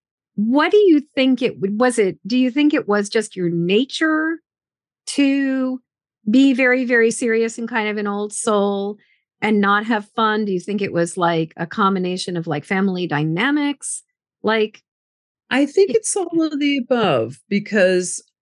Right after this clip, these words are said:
Speaker 2: I remember being told all of the time when I was a child that I was an old soul,
Speaker 1: Yes.
Speaker 2: before I could have any concept of what that meant, that there were people that just sort of knew.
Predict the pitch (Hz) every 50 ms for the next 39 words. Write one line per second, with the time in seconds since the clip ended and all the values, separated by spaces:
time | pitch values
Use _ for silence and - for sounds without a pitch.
0 | _ _ - 175 202 214 214 214 208 208 208 208 202 208 220 226 226 214 180 170
1 | 165 151 170 165 156 151 156 156 - - - 190 180 170 160 143 139 123 - -
2 | _ - 165 170 160 156 160 160 156 151 139 139 147 143 139 - - 143 135 127
3 | 123 123 123 123 127 127 123 120 123 123 - 131 127 - - 147 120 120 120 120
4 | 123 127 135 131 123 123 120 120 123 120 127 135 127 117 117 117 110 - - -
5 | 113 101 95 - - - _ _ _ _ _ _ _ _ _ _ _ - 180 196
6 | 165 170 214 214 190 180 - - 180 175 170 165 180 208 220 226 220 208 208 -
7 | - 185 175 170 165 160 - - 160 139 - - 147 135 127 127 135 139 143 135
8 | 131 131 127 - - _ _ _ _ _ _ 131 127 131 135 120 - - 143 135
9 | 127 110 104 104 104 104 - - _ _ _ _ _ _ _ _ 175 160 160 165
10 | 175 165 165 165 165 160 165 - - 233 233 220 226 220 214 175 180 160 143 139
11 | - 165 156 160 - - - 170 156 147 147 135 131 147 156 156 156 160 160 156
12 | 143 123 110 104 107 110 113